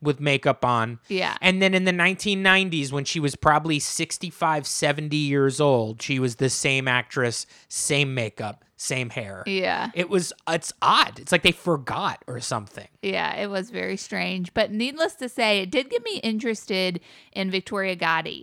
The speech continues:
Speaker 2: And this is, I think, the difference between this, um, I mean, there's a lot of differences. There's scripted and unscripted, but, like, the main difference between what's compelling is that Victoria Gotti, like,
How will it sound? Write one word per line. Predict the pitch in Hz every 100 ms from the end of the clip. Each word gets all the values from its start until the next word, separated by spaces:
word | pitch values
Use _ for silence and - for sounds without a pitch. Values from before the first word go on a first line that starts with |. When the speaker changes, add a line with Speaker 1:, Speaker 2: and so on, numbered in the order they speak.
| -
Speaker 2:
And | 196 208
this | 247 -
is, | 294
I | 254 233
think, | 240 220 202
the |
difference | 185 196 208 196
between | 196 - 190 180 175
this, | 196 196 196 - - _ - _ -
um, | 180 170 170 170 -
I | 214
mean, | 233
there's | 233
a | 220
lot | 196 180
of | 170
differences. | 165 180 165 156
There's | 170 170 -
scripted | - 175 - 170
and | 165
unscripted, | 226 294 277 254 247 208
but, | 233
like, | 247 233
the | 262
main | 285 302
difference | 269 262 240 -
between | 202 190 214 202 190 185 180
what's | 190 -
compelling | - 180 185 208 214 185 175 170 - -
is | - 202
that | 208
Victoria | 208 - 247 247 220
Gotti, | 202 196 190 185
like, | 175 175